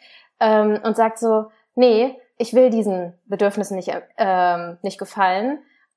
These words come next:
Und statt zu sagen, "Nee, ich komme nicht zu dem Treffen oder ich, ähm, ich gehe da jetzt hin und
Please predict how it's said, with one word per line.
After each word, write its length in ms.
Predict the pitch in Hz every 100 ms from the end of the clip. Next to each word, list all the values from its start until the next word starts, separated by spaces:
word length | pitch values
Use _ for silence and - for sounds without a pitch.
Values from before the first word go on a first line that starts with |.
| _
Und 160 | 233
statt 300 | 214 233 233
zu 100 | -
sagen, 300 | 202 208 247
"Nee, 120 | 220 185
ich 100 | -
komme 220 | 240 226
nicht 200 | 220 -
zu 140 | 233
dem 140 | 214 214
Treffen 640 | - 208 - 202 202 202
oder 340 | - 180 170
ich, 260 | 170 - -
ähm, 360 | 180 180 175 -
ich 140 | 180 -
gehe 120 | 214
da 80 | 202
jetzt 220 | 180 180
hin 200 | 247 226
und 280 | 196 180